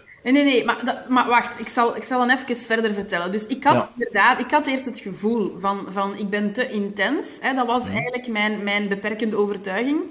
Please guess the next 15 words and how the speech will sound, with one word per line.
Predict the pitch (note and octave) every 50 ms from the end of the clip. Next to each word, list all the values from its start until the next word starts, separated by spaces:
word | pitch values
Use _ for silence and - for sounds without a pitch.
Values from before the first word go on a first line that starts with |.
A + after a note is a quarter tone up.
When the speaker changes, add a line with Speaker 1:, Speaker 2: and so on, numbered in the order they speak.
| - - - - - - - - - - _ -
Speaker 1:
En | - A3+ A#3 A3
ik | A#3+ B3 -
heb | B3 A#3+ B3 -
ingezien | C4 C#4 D4 D#4+ E4 D#4 E4 E4 E4+ E4+ C#4+
van, | C#4 B3 A#3
oké, | A3 - B3 A#3 A3 -
als | - A3+ A3
ik | A#3 A3+ G#3+ G#3+
dat | A#3 B3+ A3+
blijf | A3+ G#3+ G#3 G#3+ G3 F#3 F3
denken, | F#3+ F3+ G#3 A#3 A#3 E4 F#4 A#4 A#4+ - - - - - - _ _
dan | - A3 A3
ga | G#3 B3 B3+ C4+ C4+
ik | A#3 B3 A#3+ -
nooit | A3+ A3 A#3 C#4 D4+ C#4 - - - -